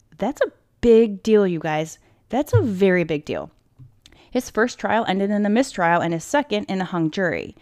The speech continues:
He was convicted at the next trial, but the conviction was overturned because the defense counsel's closing argument, which pointed out discrepancies in the timeline of the case, had been restricted during the trial.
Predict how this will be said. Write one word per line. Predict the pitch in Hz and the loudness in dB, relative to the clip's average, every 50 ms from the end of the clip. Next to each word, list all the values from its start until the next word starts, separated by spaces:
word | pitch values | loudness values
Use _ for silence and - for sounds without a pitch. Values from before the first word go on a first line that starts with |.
| _ _ _ | _ _ _
He | - 214 | -4 -4
was | 185 - | -4 -4
convicted | - - 175 175 202 220 220 240 233 | -4 -6 -4 -2 -2 -2 0 0 0
at | 220 202 185 - - _ | 0 0 -2 -2 -8 _
the | - | -6
next | 175 185 202 208 - - | 0 0 0 0 0 -2
trial, | - 269 285 302 302 | 0 0 2 2 0
but | 285 - 180 - | 0 -2 -6 -6
the | - 190 | -6 -8
conviction | - 180 180 185 190 - - 196 | -4 -4 -4 -4 -4 -6 -6 -6
was | 190 180 190 | -6 -4 -4
overturned | 175 165 160 160 - - - 247 220 202 185 175 170 | -4 -4 -4 -8 -10 -6 -4 -2 0 0 0 -2 -4
because | 175 - - 175 170 | -6 -6 -6 -8 -6
the | - 175 | -6 -6
defense | 175 165 165 - - 170 165 185 202 - | -6 -6 -6 -6 -6 -4 -4 -4 -6 -10
counsel's | - - 202 180 185 - - 196 185 - | -10 -8 -6 -6 -6 -6 -8 -10 -10 -10
closing | _ - 165 165 170 208 220 220 | _ -6 -4 -4 -4 -4 -2 0
argument, | 214 214 208 185 175 156 147 - - _ _ _ _ _ _ - | 0 0 0 0 -2 -4 -4 -6 -8 _ _ _ _ _ _ -10
which | - 175 - - _ | -10 -10 -10 -10 _
pointed | - 202 196 190 214 220 208 | -6 -4 -2 -2 -2 2 2
out | 202 190 - | 2 2 2
discrepancies | - 180 - - - 180 175 - 208 208 - 254 247 233 - | -2 -12 -14 -10 -8 -8 -8 -6 -8 -8 -6 -6 -6 -6 -4
in | 196 180 | -4 -4
the | 175 | -4
timeline | - - - 175 170 175 175 185 185 185 180 | -6 -8 -8 -6 -4 -4 -2 -2 -2 -2 -4
of | 170 170 | -4 -6
the | 175 165 | -8 -12
case, | - - 170 170 190 220 - - - _ - _ _ _ _ _ _ _ | -10 -8 -8 -8 -8 -8 -10 -14 -20 _ -20 _ _ _ _ _ _ _
had | - 196 180 | -4 -4 -2
been | 196 190 185 | 0 -2 -2
restricted | 175 180 - - - - 165 - - 185 165 165 _ - | -2 -4 -6 -8 -6 -6 -8 -6 -4 -6 -6 -6 _ -4
during | 180 180 170 160 160 | -2 -2 0 0 -2
the | 156 156 | -4 -6
trial. | - - - 202 165 - 57 52 - - | -8 -2 0 0 2 2 -2 -4 -6 -10